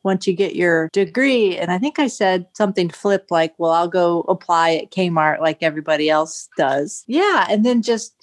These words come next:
kind of blindly, ignorantly, wonderfully just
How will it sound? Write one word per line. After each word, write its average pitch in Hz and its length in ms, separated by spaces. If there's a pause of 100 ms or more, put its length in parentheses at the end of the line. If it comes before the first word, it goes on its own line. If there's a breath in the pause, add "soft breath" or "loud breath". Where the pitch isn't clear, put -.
kind 247 260
of 220 240 (140)
blindly, 277 880
ignorantly, 247 720
wonderfully 240 640
just 208 340